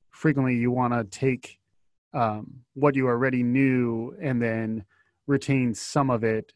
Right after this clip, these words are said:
when you sort of lean into the next, um, mental model, the next cognitive framework that you're, uh, accepting of.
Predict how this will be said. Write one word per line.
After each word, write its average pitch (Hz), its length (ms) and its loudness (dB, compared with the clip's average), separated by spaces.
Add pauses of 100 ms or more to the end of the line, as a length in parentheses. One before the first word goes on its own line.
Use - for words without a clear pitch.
(120)
when 120 340 -2
you 117 200 -2
sort 117 200 -6
of 107 120 -6
lean 123 260 -2
into 117 420 -4
the 113 120 -6
next, 113 560 -8 (160)
um, 110 420 -8 (640)
mental 120 280 -4
model, 107 340 -2
the 110 80 -4
next 113 220 -8
cognitive 110 440 -6
framework 110 540 -6
that 113 240 -6
you're, 113 400 -6 (720)
uh, 110 280 -4 (120)
accepting 151 480 2
of. 120 240 0